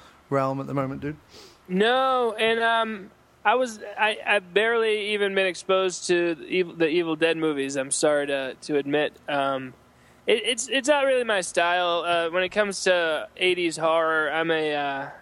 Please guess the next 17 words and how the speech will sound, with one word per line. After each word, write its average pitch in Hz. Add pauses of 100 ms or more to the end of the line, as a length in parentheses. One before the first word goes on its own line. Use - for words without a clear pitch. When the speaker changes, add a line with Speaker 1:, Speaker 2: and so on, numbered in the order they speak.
(140)
Speaker 2:
I'm 190
a 165
slasher 156
guy, 135
you 160
know, 156
not 165
Speaker 1:
Yeah. 147
Speaker 2:
these, 156 (480)
not 208
these 185
over-the-top 156
kind 147
of, 131 (300)
uh, 139
you 139
know, 131